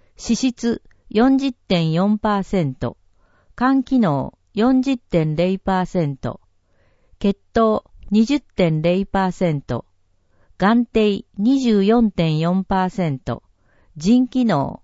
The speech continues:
十八点八パーセント。令和七年四月三十日時点。まだ受診されていない方は、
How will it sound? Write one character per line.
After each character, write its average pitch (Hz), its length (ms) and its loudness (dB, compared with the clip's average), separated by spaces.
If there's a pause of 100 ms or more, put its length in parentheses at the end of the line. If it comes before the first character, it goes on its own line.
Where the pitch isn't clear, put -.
(160)
十 247 260 -2
八 269 320 -4
点 147 240 -4
八 156 300 -6
パ 214 220 2
ー 208 40 -2
セ 214 180 0
ン 143 100 -4
ト。 - 200 -8 (1200)
令 277 300 2
和 175 180 2
七 190 320 0
年 143 340 -4
四 - 180 -6
月 247 280 -2
三 220 320 2
十 233 220 2
日 214 300 0
時 196 160 -4
点。 139 320 -6 (1120)
ま 254 160 0
だ 208 280 0
受 170 180 2
診 277 260 0
さ 285 160 0
れ 285 100 0
て 285 160 -2
い 277 60 2
な 277 160 2
い 247 80 0
方 175 280 -2
は、 147 280 -2